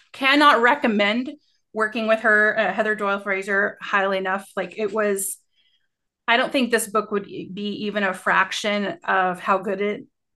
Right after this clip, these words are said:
it ended up being, um, without Heather's, um, work. 'Cause she, she used to work in traditional publishing as a development editor.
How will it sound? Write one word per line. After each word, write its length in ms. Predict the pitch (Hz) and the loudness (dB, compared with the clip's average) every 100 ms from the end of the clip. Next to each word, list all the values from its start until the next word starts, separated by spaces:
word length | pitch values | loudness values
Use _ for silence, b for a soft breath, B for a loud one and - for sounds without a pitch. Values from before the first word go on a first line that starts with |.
| _ - | _ -6
it 260 | 220 - _ | -6 -6 _
ended 280 | 233 214 208 | -6 -2 0
up 160 | 196 185 | 0 -2
being, 480 | 185 190 214 240 - b b b - | -6 -6 -8 -10 -12 b b b -2
um, 260 | 196 185 | 0 0
without 600 | 202 185 - 185 180 185 | -2 -2 0 2 2 -2
Heather's, 800 | - 190 175 170 180 175 - - - _ | -4 -2 -2 -2 -4 -6 -6 -12 -20 _
um, 280 | 190 175 180 | -6 -4 -4
work. 260 | 180 170 - | -6 -6 -6
'Cause 120 | 196 | -4
she, 300 | 233 208 - | -4 -6 -8
she 220 | - 247 | -4 0
used 200 | 247 240 | 0 -2
to 60 | 214 | -2
work 200 | 202 208 | -2 -2
in 80 | |
traditional 500 | 202 196 185 185 190 | -4 -4 -4 -6 -6
publishing 540 | 180 185 180 202 208 202 | -2 -2 0 -2 -2 -2
as 120 | 190 | -2
a 40 | |
development 440 | 185 180 180 190 196 | -4 -2 -2 -2 0
editor. 460 | 208 202 226 277 | 0 0 -2 -2